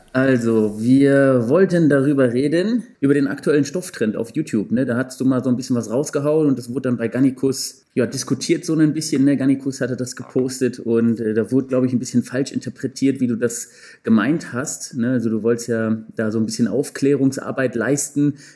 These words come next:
bezüglich, äh, des Stoffkonsums und da haben, glaub ich, einige gedacht, du meinst damit, dass du jetzt irgendwie, <laughs> ja, irgendwas über Stoff erzählen willst. Aber ja, erzähl du selber mal, wie, wie du das eigentlich gemeint hattest.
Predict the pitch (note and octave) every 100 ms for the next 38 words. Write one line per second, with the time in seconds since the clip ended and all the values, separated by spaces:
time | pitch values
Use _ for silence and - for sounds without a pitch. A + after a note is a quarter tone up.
0 | _ B2+ - C#3 C3+ C3 B2+ C3+ A#2+ A#2
1 | - - A#2+ - - C3+ B2 C3 C#3 C3+
2 | - A#2+ A#2 A#2 - _ - - G2+ G2
3 | A2+ A2+ A2 A2 A#2 G#2+ G#2+ G#2 - A2
4 | A2 - - - - - A2 G#2+ A#2+ -
5 | G#2+ A2 A2+ - A2+ G#2+ - A#2+ A2 A2
6 | - B2 A#2 G#2+ G#2+ A2 B2+ B2 - B2
7 | - A2 G2+ - B2+ A2 A2 B2 A2 -
8 | D#3+ - - - A2+ G2+ B2 C#3 - -
9 | - - - _ A2 A2 A2 G#2+ A2+ F#2
10 | G2+ C3+ B2 A2+ C#3+ D3 G#2+ G#2+ G#2 A2
11 | G#2 G2+ A2 A2 A2 - A#2+ C3+ B2+ -
12 | G#2+ A2 D3 D3+ F#2+ F#2+ - -